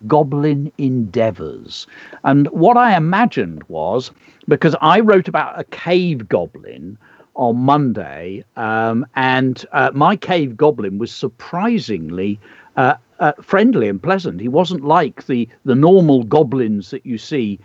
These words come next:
uh, on television and, and in books, who would tend to be rather dim-witted and very, very unpleasant creatures. So the cave goblin is actually quite a nice one.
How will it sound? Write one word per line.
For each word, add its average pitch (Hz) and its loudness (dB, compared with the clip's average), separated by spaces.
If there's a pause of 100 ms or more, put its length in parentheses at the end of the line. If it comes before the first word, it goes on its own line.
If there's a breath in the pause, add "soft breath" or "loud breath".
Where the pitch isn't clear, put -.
(280 soft breath)
uh, 117 -4
on 113 -2
television 113 -2
and, 98 0
and 107 0
in 92 2
books, 117 0
who 107 0
would 90 -8
tend 175 0
to 202 2
be 123 2 (460 loud breath)
rather 156 4
dim-witted 110 2
and 107 4
very, 156 4
very 135 2
unpleasant 123 -2
creatures. 95 -2
So 127 4 (220 loud breath)
the 147 2
cave 226 2
goblin 117 0
is 127 -8
actually 185 -10
quite 156 -6
a 147 -4
nice 135 -4
one. 69 -8